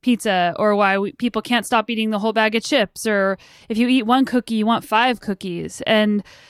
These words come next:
I think that we kind of, some people dismiss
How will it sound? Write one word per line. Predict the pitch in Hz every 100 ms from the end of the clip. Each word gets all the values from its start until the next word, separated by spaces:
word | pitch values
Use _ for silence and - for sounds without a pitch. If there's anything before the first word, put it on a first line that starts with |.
| - - _ _ _ -
I | - 247
think | 320 277
that | 294 240
we | 269
kind | - 269
of, | 254 220 - -
some | - 277
people | 262 254
dismiss | 220 214 - 214 226 -